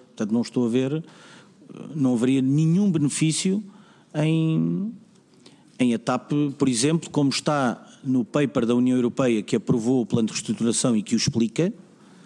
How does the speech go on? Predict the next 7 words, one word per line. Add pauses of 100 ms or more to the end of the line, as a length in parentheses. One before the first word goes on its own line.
(880)
ehm, (920)
que (160)
deve
ser
alienada
a
parte